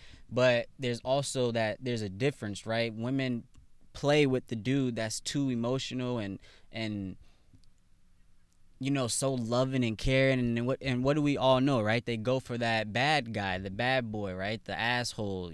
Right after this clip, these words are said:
right? This is what, this is just what happens. They go for the guy that's, like, treating them like shit, and, like,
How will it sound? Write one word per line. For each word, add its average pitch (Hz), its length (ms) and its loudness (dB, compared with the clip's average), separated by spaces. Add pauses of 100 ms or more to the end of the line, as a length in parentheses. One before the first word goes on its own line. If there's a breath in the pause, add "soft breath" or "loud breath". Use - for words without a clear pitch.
right? 104 240 -4
This 123 200 -6
is 120 100 -4
what, 117 260 -2 (380 loud breath)
this 117 160 -4
is 120 60 -4
just 117 160 0
what 113 160 0
happens. 120 440 2
They 101 120 -6
go 113 180 -4
for 117 140 -8
the 107 100 -6
guy 110 360 2
that's, 104 200 -4
like, 98 160 -6
treating 123 300 -4
them 110 160 -4
like 104 200 -6
shit, 107 380 -4
and, 101 240 -8
like, 90 220 -6